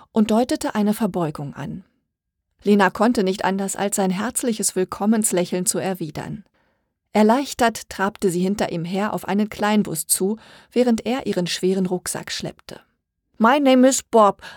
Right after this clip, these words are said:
Take a seat. I will go and search for the others.“ Hatte er gesagt, sie würden noch andere mitnehmen? Lena sah sich im Bus um.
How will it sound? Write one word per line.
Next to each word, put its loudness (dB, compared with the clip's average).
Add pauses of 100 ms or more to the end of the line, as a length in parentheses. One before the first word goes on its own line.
Take 2
a 4
seat. 0
I 6
will 6
go 4
and 4
search 0
for 4
the 2
others.“ 2 (1300)
Hatte -6
er -2
gesagt, -2
sie 2
würden 4
noch -2
andere 0
mitnehmen? -4 (1500)
Lena 6
sah 2
sich -6
im 0
Bus -4
um. -10